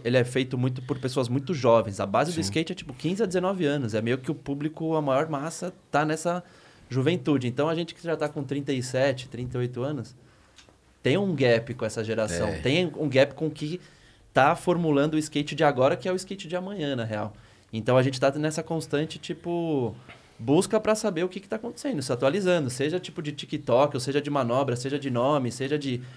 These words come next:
Speaker 1: câmera, seja de qualquer coisa, pico pra andar, tipo de programa.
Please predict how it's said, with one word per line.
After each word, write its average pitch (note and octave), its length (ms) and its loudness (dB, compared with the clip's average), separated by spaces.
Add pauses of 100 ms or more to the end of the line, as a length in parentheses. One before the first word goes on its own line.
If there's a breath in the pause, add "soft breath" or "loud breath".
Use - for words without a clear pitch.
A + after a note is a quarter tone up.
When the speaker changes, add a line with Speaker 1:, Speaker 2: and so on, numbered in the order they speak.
(220 loud breath)
Speaker 1:
câmera, C#3 600 4
seja D3 240 -6
de - 60 -12
qualquer F#3 320 0
coisa, D#3+ 300 2
pico F3+ 320 -4
pra D3+ 160 2
andar, C3 680 2
tipo - 260 -8
de D3 80 -10
programa. C#3 680 0